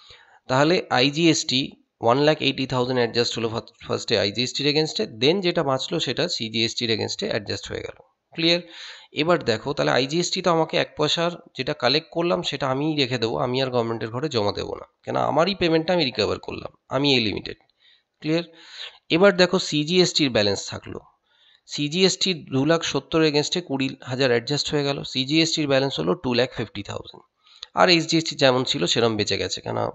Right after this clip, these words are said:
ওর against-এ কোনো অ্যাডজাস্টমেন্ট হয়নি এখনো। তাহলে টু ল্যাখ ফিফটি, এবার সিজিএসটি ব্যালেন্স কত ছিল? এই লিমিটেডের already সিজিএসটির ব্যালেন্স ছিল দেড় লাখ।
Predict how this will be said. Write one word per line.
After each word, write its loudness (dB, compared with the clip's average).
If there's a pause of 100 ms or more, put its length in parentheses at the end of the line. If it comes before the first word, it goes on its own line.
(200)
ওর 2
against-এ 0
কোনো -2
অ্যাডজাস্টমেন্ট -6
হয়নি -4
এখনো। -14 (680)
তাহলে -2 (100)
টু 0
ল্যাখ 4
ফিফটি, -6 (180)
এবার 2
সিজিএসটি -2
ব্যালেন্স 0
কত 0 (140)
ছিল? -2 (280)
এই -4
লিমিটেডের 0
already 0
সিজিএসটির -4
ব্যালেন্স -2
ছিল -4
দেড় 0
লাখ। -8